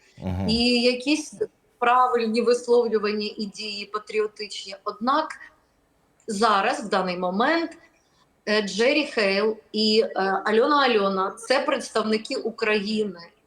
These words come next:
Speaker 2: І ми маємо підтримувати Україну, представників України, а не
Speaker 1: Безумовно.
Speaker 2: намагатися затоптати дівчат у бруд. От
Speaker 1: Пані
Speaker 2: і все.
Speaker 1: Анжеліко, дивіться,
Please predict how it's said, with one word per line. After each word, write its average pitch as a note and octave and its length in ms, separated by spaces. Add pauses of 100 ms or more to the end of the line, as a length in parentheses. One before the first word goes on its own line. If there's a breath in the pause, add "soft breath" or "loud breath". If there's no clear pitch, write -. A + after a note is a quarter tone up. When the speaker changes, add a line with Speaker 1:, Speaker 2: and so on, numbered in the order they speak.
(120)
Speaker 2:
І G3+ 100
ми A#3+ 180
маємо C4 380
підтримувати A3+ 760
Україну, A3+ 920
представників A3+ 720
України, G#3 440
а - 20
не B2 40
Speaker 1:
Безумовно. C#3+ 420
Speaker 2:
намагатися A#3 680
затоптати G#3+ 680 (120)
дівчат G3+ 300
у F#3 120 (100)
бруд. E3+ 260 (320)
От C3+ 80
Speaker 1:
Пані C#3 160
Speaker 2:
і - 60
все. G2+ 200
Speaker 1:
Анжеліко, E2+ 340 (160)
дивіться, G#2+ 640